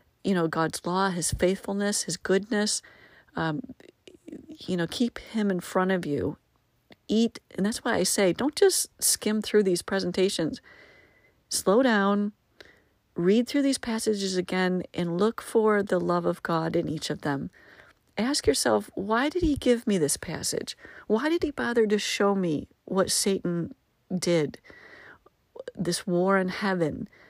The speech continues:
the thoughts of Satan's heart. Why did he,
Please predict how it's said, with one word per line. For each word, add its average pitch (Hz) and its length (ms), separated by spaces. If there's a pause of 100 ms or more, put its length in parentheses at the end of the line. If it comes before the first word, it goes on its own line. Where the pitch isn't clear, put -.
(140)
the 185 120
thoughts 196 460
of 180 80
Satan's - 420
heart. 165 440 (340)
Why 226 300
did 311 160
he, 254 320